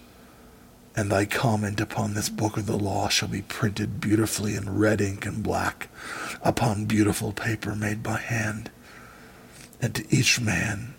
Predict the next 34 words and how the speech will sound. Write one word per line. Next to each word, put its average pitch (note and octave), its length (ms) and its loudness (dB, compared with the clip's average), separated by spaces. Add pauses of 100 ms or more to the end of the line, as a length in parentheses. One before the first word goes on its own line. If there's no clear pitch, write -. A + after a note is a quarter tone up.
(140)
and G#2+ 220 -2
woman G#2 420 -4
that - 160 -10
thou G2+ 200 -4
meetest, G#2 600 -4 (680)
word A2+ 420 2 (120)
but - 220 -6
to A2+ 100 -2
dine A2+ 540 0
or G2+ 80 -2
drink G#2+ 460 -2
at G#2+ 160 -6
them, G#2+ 260 -6 (920)
it A#2 100 4
is G#2+ 180 2
the A#2 140 0
law G2+ 460 0 (440)
to - 140 -4 (120)
give. - 440 -6 (1400)
Then B2+ 280 4
they G#2+ 120 4
shall G#2+ 320 2 (320)
chance - 540 2
to - 160 0
abide G2+ 380 0
in G#2 120 -6
this - 160 -4
bliss G#2 380 -4
or G#2 80 -2
no. G2+ 320 -4 (880)
It - 100 0
is G#2 160 2
no G2 280 -2
odds. F2+ 500 -4